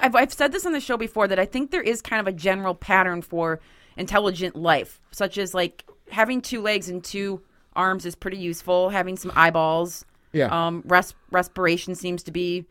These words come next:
Speaker 1: something all living things do to, in some degree, whether they breathe water or air.
Speaker 2: Yeah.
Speaker 1: So, but the guy just looks straight up in the picture.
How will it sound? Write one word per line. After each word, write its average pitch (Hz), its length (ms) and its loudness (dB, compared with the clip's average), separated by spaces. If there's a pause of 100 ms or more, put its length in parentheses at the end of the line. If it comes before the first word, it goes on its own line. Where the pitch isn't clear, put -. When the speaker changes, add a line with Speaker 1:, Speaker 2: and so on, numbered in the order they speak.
(120)
Speaker 1:
something 180 400 -4
all 165 220 4
living 165 280 -2
things 165 280 -6
do 160 400 0
to, 170 200 -6
in 165 80 -4
some 160 220 -4
degree, 165 460 -2
whether 160 320 -2
they 160 180 -4
breathe 151 320 -8 (160)
water 147 440 4
or 143 380 -4 (320)
air. 143 380 0 (160)
Speaker 2:
Yeah. 127 200 -2 (140)
Speaker 1:
So, 190 540 4 (240)
but 202 140 -2
the 214 100 4
guy 214 220 6
just 202 200 -2
looks 180 160 -4
straight 208 340 4
up 185 140 6
in 180 80 -4
the 175 60 -4
picture. 180 420 -2